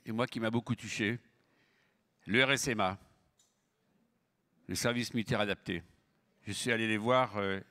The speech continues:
dans six territoires ultramarins. À l'heure où je vous parle, ils sont en train de distribuer de l'eau aux Mahoraises et aux Mahorais.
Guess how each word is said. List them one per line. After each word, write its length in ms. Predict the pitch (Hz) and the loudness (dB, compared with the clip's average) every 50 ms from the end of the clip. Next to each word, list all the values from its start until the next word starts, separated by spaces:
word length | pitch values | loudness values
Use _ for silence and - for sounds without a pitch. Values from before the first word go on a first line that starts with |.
| _ _ _ _ _ _ _ _ - | _ _ _ _ _ _ _ _ -4
dans 120 | 104 104 | -4 -2
six 180 | - - 185 170 | 0 0 -2 0
territoires 400 | - 151 139 127 - - 131 120 | 2 2 2 2 2 0 0 0
ultramarins. 560 | 104 - - 113 104 101 95 95 90 92 92 - _ - - - _ | 0 -2 -2 0 0 2 0 0 -4 -6 -10 -14 _ -20 -20 -18 _
À 80 | - 110 | -2 0
l'heure 160 | 123 139 147 | 2 2 2
où 80 | 143 143 | 2 0
je 80 | 120 | 0
vous 140 | 117 131 123 | 0 -2 0
parle, 280 | - 123 101 95 95 85 - _ _ _ _ _ _ _ _ _ _ _ _ _ _ _ _ _ _ _ _ _ _ _ _ _ _ - - | 2 2 2 2 0 -4 -10 _ _ _ _ _ _ _ _ _ _ _ _ _ _ _ _ _ _ _ _ _ _ _ _ _ _ -6 -4
ils 80 | 117 - | -2 2
sont 120 | - 143 | 2 2
en 60 | 131 | 2
train 160 | - - 139 | 2 0 -4
de 40 | 131 | -2
distribuer 520 | 127 131 - - - 135 117 117 117 117 110 | 0 -2 -2 0 -2 -2 0 2 0 0 0
de 60 | 110 | 0
l'eau 340 | 113 120 120 135 143 - - | 0 2 2 2 0 -2 -6
aux 60 | 113 | -6
Mahoraises 480 | 101 104 107 107 104 101 117 113 95 104 | -2 0 2 2 2 2 2 0 0 0
et 20 | |
aux 120 | 101 98 98 | -2 -2 0
Mahorais. 420 | 101 98 92 87 90 85 80 82 | 0 0 0 0 -2 -4 -6 -10